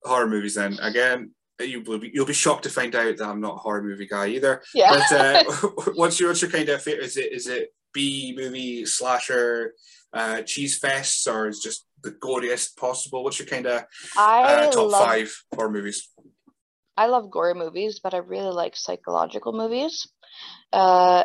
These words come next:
Speaker 2: and one of my top of horror movies is Silence of the Lambs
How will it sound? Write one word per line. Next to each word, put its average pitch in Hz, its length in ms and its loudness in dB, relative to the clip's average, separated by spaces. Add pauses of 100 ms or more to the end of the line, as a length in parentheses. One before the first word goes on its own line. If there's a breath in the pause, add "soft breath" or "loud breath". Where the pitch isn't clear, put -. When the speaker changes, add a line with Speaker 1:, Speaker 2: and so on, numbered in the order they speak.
Speaker 2:
and 185 380 4
one 190 360 2
of 202 200 0
my 180 460 2 (680)
top - 240 -6 (420 soft breath)
of 170 180 -4
horror 170 320 2
movies 165 480 -6
is 170 240 2
Silence 165 380 0
of 170 120 -10
the 170 100 -8
Lambs 190 520 -2